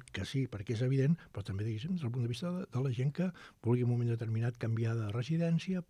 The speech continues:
per temes laborals o pel tema que sí. Per tant, tenim un problema d'habitatge. I tenim problemes en relació a la pobresa infantil, en relació al problema de la igualtat de gènere, tenim problemes, i aquestes estratègies són les que ha d'abordar, diguéssim, el pressupost. Per tant, nosaltres no diem que no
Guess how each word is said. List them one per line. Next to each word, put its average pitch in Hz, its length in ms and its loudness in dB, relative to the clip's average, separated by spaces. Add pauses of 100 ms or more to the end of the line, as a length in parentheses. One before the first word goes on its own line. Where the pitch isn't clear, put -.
(100)
per - 160 -10
temes 98 240 -4
laborals 156 380 -4
o - 20 -8
pel 131 160 -6
tema 117 160 -4
que 110 80 -8
sí. 113 160 -8
Per 117 80 -10
tant, 135 160 -4
tenim 156 220 4
un - 180 -4
problema 131 240 0
d'habitatge. 107 380 -4 (340)
I 95 80 -10
tenim 117 220 0
problemes 120 480 0
en 101 80 -2
relació 101 240 -4
a 107 80 0
la - 20 -12
pobresa 87 320 -6
infantil, 156 600 0
en 113 340 -2
relació - 300 -8
al - 80 -16
problema 101 260 -4
de 95 60 -8
la 113 100 -2
igualtat 98 380 -6
de 131 100 -2
gènere, 151 380 0 (340)
tenim 135 160 2
problemes, 156 400 0 (380)
i 117 100 -4
aquestes 151 320 -2
estratègies 131 560 0
són 123 160 -2
les 127 140 -6
que 120 100 -4
ha 113 80 0
d'abordar, 113 400 -2
diguéssim, 113 400 -2
el 127 160 0
pressupost. 101 560 -4
Per - 140 -20
tant, 131 100 -10
nosaltres 147 320 -6
no 170 140 2
diem 135 260 -2 (380)
que 113 100 0
no 139 160 4